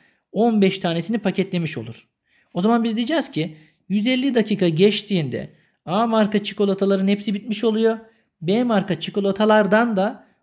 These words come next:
on beş tanesi paketlenmiş oluyor. Geriye dört tane arkadaşlar B marka çikolata kalıyor. E, dikkat edersek Pelin on iki dakikada bir tane, Selin de on dakikada bir tane paketliyordu.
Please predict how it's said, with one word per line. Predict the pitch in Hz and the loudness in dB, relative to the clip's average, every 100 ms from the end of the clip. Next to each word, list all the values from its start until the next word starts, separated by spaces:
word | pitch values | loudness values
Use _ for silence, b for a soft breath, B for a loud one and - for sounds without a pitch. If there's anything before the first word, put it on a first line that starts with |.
| _ | _
on | 185 233 202 | -4 0 0
beş | 170 | -2
tanesi | - 165 185 214 | -2 -4 -4 -4
paketlenmiş | 202 185 190 196 202 226 220 | -4 -2 -2 -2 -2 -2 -2
oluyor. | 226 226 240 240 B B - | 0 0 0 -4 B B -6
Geriye | 214 220 214 151 | -2 2 2 2
dört | 185 254 254 - | 2 2 0 -4
tane | 175 165 | -4 -2
arkadaşlar | 160 156 156 160 - 220 170 | -2 -2 -4 -4 -4 -4 -2
B | 180 208 | 0 0
marka | 170 147 151 156 | 0 -2 -4 -6
çikolata | - - 190 202 202 226 247 - _ _ _ | -6 -2 2 2 2 0 0 -10 _ _ _
kalıyor. | 190 170 123 113 - b b b b b - | 0 2 0 -4 -12 b b b b b -8
E, | 185 | -6
dikkat | 220 233 226 | -4 -2 0
edersek | 233 226 220 208 | 0 0 0 -2
Pelin | - 208 233 247 b b b - | 0 0 0 -4 b b b -4
on | 208 | -2
iki | 262 226 190 | -2 -2 0
dakikada | 175 170 151 143 131 | 0 -2 -2 -2 -2
bir | 160 185 | -4 0
tane, | 214 208 214 285 | 2 2 -2 -6
Selin | - - 202 202 | -4 0 2 4
de | 208 | 2
on | 196 214 | 2 0
dakikada | 202 196 196 160 147 | 0 0 0 -2 -2
bir | 143 | -2
tane | 147 143 | -2 -4
paketliyordu. | 139 127 127 131 123 120 254 - | -6 -8 -10 -8 -8 -4 -4 -6